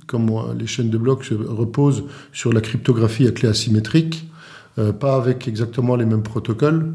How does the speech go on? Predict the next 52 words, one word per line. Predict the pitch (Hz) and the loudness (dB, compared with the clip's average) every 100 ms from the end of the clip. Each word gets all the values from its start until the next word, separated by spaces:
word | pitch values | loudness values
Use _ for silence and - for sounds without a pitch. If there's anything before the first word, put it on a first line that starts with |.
| - | -8
puisque, | 113 107 - | -8 -8 0
euh, | 120 127 110 110 - - - - - - | 2 2 -2 -4 -10 -18 -20 -20 -16 -8
euh, | - 50 - - - 50 - | -4 -4 -4 -4 -6 -4 -2
les | 107 | -2
certificats, | 110 120 - - 110 123 120 | 0 -2 -2 -6 2 4 6
euh, | 110 110 110 | 4 2 -2
classiques, | - 110 - 147 113 | 0 0 0 0 2
euh, | 104 107 110 | 2 0 -2
c'est | 110 - 113 | -4 0 2
du | 107 104 | 2 0
X, | 107 - - | -4 -8 -10
c'est | - 110 | -2 0
du, | 101 110 110 | 0 2 0
euh, | 110 113 | 0 -2
R | 123 | 0
S | 113 - | 2 2
A, | 123 - - - - - - - | 0 0 -14 -20 -20 -20 -16 -4
alors | 110 113 110 | 0 0 -2
que | - 123 117 120 120 | 0 4 4 4 2
sur | - 113 | 0 -4
les | |
chaînes | 107 117 | -2 0
de | 107 | 0
blocs, | 107 127 120 | 2 0 0
c'est | - | -8
plutôt | - 117 | -4 -2
les | |
courbes | 110 113 104 | 0 0 0
elliptiques, | 101 101 170 170 117 | 0 0 0 0 -2
mais | 113 | -2
en | 113 | -2
termes | - 120 | -2 0
de | 107 | 0
sécurité, | 107 107 113 110 139 | 0 -2 0 0 2
on | 120 104 | 2 0
est | 107 | -4
au | 104 | -6
même | 110 113 | -2 2
niveau, | 110 101 135 143 - - - - | 2 2 -2 -4 -12 -20 -20 -8
et | 117 | -2
en | 104 | -2
termes | 104 117 | 0 0
de | 104 | 2
longueur | 104 110 117 110 | 4 4 4 2
de | 107 | 0
clé, | - 131 | 0 2
on | 117 104 | 2 0
a | 110 | -4
aussi | 110 110 - | -6 -6 -2
les | 120 | 2
mêmes | 107 107 | 2 2
possibilités. | 113 - 101 95 95 160 | -2 -4 -4 -4 -2 -2